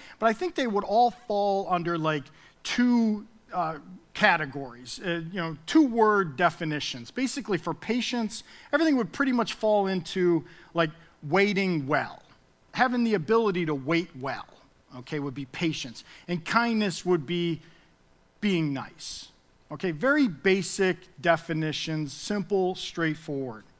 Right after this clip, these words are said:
However, the scriptures give us a much more deep,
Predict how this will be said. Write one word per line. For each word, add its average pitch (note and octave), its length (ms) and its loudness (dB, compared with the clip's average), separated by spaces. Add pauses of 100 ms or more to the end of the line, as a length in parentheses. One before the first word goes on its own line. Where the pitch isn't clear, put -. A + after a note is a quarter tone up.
(600)
However, B3 280 6
the G3 100 0
scriptures F#3+ 960 0 (100)
give G3+ 220 0
us F#3+ 240 -2
a E3 140 -2
much G3 720 -2
more F3+ 600 -2 (540)
deep, A#3 400 2